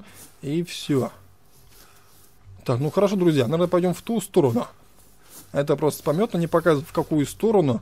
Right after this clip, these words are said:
Так, нажимаем Е, следить, это просто косулька, и всё. Ну хорошо, пойдём, наверное, пятьдесят восемь метров, проползём, доползём и посмотрим, кто у нас там обитает. Но, по идее, всё-таки следы были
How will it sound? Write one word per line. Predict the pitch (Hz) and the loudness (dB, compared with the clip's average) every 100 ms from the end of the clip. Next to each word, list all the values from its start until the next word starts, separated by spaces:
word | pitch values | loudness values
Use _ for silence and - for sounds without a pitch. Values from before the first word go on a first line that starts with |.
| - - | -6 -8
Так, | 143 | -4
нажимаем | 143 139 143 143 139 | -2 -2 0 0 0
Е, | 196 226 180 | -2 -2 -4
следить, | - 175 139 220 | -6 -6 -2 -2
это | 165 180 | -4 -2
просто | 170 - 156 - - | -2 0 -4 -4 -10
косулька, | - 156 143 - 254 233 208 | 0 2 2 0 -2 0 0
и | - 180 | 0 -2
всё. | 175 - 143 | -4 -2 -2
Ну | 151 | 0
хорошо, | 220 240 190 | 0 2 2
пойдём, | 185 185 | 0 2
наверное, | 185 180 160 - - - | 2 2 0 -4 -20 -4
пятьдесят | 175 170 190 160 | -2 2 2 2
восемь | 165 - 196 | 0 0 -2
метров, | 226 226 | 0 -2
проползём, | - 165 - 156 151 135 139 185 226 165 | 0 0 2 2 2 2 2 2 4 2
доползём | 156 151 151 143 135 202 | 2 2 2 2 0 0
и | 220 135 139 | -2 -6 -6
посмотрим, | - 147 - 175 135 131 135 | -2 -2 -2 0 0 -2 -10
кто | - 170 | -6 -2
у | 165 | 0
нас | 147 135 | -2 -2
там | 147 143 | -2 -2
обитает. | 139 135 - 113 - - - - - - - - - - - - - - - - - - | -4 -4 -4 -8 -10 -20 -20 -20 -20 -20 -20 -20 -20 -20 -20 -20 -20 -20 -20 -20 -20 -8
Но, | 143 147 | -4 0
по | 151 | 2
идее, | 156 151 | 2 0
всё-таки | 147 - | -2 -4
следы | 143 143 156 | -6 -2 0
были | 160 147 135 | 2 4 2